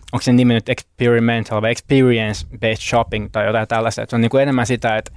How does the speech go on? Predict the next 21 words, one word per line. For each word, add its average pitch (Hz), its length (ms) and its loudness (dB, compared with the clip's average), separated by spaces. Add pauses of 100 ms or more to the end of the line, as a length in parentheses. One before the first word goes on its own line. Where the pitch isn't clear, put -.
(600)
kivijalkoihin 127 680 0
mennään 120 560 2 (680)
silleen 120 520 0 (340)
niinku 123 280 0
tutustuu 131 360 0
brändiä, 113 420 -2
näkee 135 300 0
ja 110 120 -2
kokee 127 340 -2
jotain 110 320 -2
tiettyjä 120 380 -2
kokemuksia. 110 680 -2
Ja 107 140 -2 (460)
ne 135 120 0
on, 143 160 -2
niillä 143 160 4
oli 139 80 2
vähän 147 180 2
aikaa 127 240 -2
sitten 127 200 0
Losissa 120 520 0